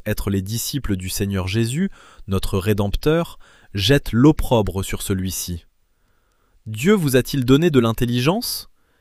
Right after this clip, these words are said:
Est-ce pour que vous l'utilisiez selon vos inclinations ? Pouvez-vous glorifier Dieu en étant instruit pour représenter des personnages dans des pièces et pour amuser un public avec des fables ?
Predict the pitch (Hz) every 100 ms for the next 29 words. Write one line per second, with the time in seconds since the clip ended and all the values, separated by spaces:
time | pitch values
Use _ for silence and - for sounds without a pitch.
0 | _ _ _ - 120 - - - 131 117
1 | 120 131 - 135 131 123 160 180 139 120
2 | 113 113 120 117 123 123 120 - 226 _
3 | _ _ _ _ _ _ _ _ _ -
4 | 160 180 175 185 131 170 170 160 - 147
5 | 117 120 127 110 107 107 107 113 113 139
6 | 143 - - 139 214 - - - - 92
7 | 107 143 - 127 127 - 117 104 117 -
8 | 117 123 104 98 98 95 - 156 214 -
9 | - - - - - 120 - 127 147 160
10 | 147 160 127 - 131 135 196 - - 120
11 | 117 107 113 - 160 208 127 90